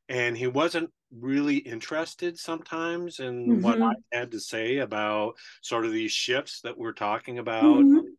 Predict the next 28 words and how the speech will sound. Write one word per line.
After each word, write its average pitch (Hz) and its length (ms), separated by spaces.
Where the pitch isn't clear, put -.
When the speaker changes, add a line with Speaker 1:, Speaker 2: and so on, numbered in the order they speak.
Speaker 1:
in - 140
our 110 140
classroom. 135 720
And 123 160
then 131 220
I 135 140
talked 123 380
to 123 120
him 120 80
about, 107 340
'cause 107 160
I 113 140
was 131 140
a 107 80
football 107 440
coach 104 360
as 95 120
well, 156 320
and 104 80
I 104 120
talked 120 380
to 113 100
him 104 180
about 104 320
football 104 420
coaching, 92 520
and 98 100
he 120 220